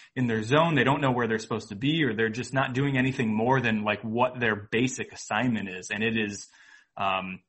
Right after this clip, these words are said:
hair pulling. Like, you, that Raiders game, you're just like, "Oh my God, please get off the field on a third down." And they just can't. So it's not even like these dynamic twenty, thirty, forty-yard pass plays down the field that are hurting them. It's literally just these methodic,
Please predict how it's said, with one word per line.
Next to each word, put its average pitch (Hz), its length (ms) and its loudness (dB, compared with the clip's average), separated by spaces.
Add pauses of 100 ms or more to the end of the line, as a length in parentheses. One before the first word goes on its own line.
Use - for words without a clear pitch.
hair 175 280 2
pulling. 101 460 -2
Like, 107 200 0
you, 143 300 2
that 135 260 4
Raiders 170 380 4
game, 117 260 2
you're 123 120 2
just 120 200 0
like, 107 240 -2
"Oh 156 160 4
my 110 200 4
God, 110 300 2
please 147 340 0
get 131 100 2
off 110 180 2
the 107 60 -16
field 107 260 -2
on 101 120 -4
a 98 60 -6
third 113 280 -2
down." 117 400 0
And 120 140 0
they 117 80 2
just 113 260 -6
can't. - 280 -4
So 143 100 -2
it's 139 120 -6
not 185 220 2
even 147 240 4
like 120 220 0
these 110 400 -2 (680)
dynamic 123 880 4 (540)
twenty, 143 360 2
thirty, 139 320 4
forty-yard 131 640 2
pass 127 300 2
plays 113 260 -2
down 110 240 0
the 104 60 -4
field 139 360 2
that 110 80 -2
are 101 120 -6
hurting 143 340 0
them. 98 180 -4
It's 127 160 -2
literally 143 460 4
just 123 240 -4
these 120 220 -2
methodic, 110 800 0